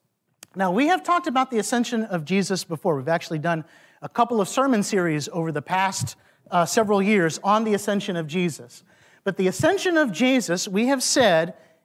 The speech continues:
is essentially his enthronement.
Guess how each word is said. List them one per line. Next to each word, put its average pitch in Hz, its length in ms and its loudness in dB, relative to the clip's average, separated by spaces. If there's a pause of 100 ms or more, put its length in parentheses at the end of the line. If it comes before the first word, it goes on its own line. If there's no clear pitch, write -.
(120)
is 220 400 2
essentially 233 1040 2 (200)
his 247 460 -2
enthronement. 214 1000 -2